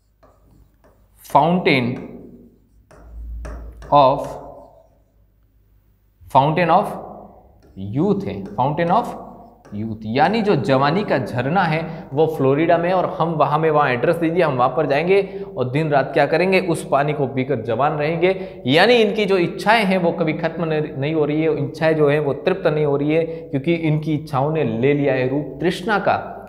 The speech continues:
और जब व्यक्ति के ऊपर तृष्णा का मोह छा जाता है तो धीरे धीरे उसकी और वो दुख की घड़ी में आगे बढ़ने लगता है। अब डॉक्टर साहब क्या कर रहे हैं, डॉक्टर साहब इनको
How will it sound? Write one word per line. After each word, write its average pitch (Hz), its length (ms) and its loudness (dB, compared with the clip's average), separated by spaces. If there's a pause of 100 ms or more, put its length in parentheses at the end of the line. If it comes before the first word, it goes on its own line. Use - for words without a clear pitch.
और 123 80 -2
जब 139 200 0
व्यक्ति 131 280 -2
के 165 100 -2
ऊपर 139 300 0
तृष्णा 165 400 -6
का - 360 2 (580)
मोह 156 240 2
छा 175 200 2
जाता 135 280 4
है 180 140 -2 (280)
तो 151 140 2
धीरे 156 360 0
धीरे 143 220 0
उसकी 147 400 -4
और 135 440 0
वो 135 200 2
दुख 165 360 -4
की 156 120 0
घड़ी 127 340 -2
में 135 440 -2
आगे 120 220 2
बढ़ने 113 600 0 (100)
लगता 107 260 -2
है। 107 260 -6
अब 185 140 6
डॉक्टर 170 200 6
साहब 185 140 8
क्या 185 160 4
कर 180 140 2
रहे 180 160 4
हैं, - 240 -6 (560)
डॉक्टर 151 240 2
साहब 202 420 4
इनको 185 520 2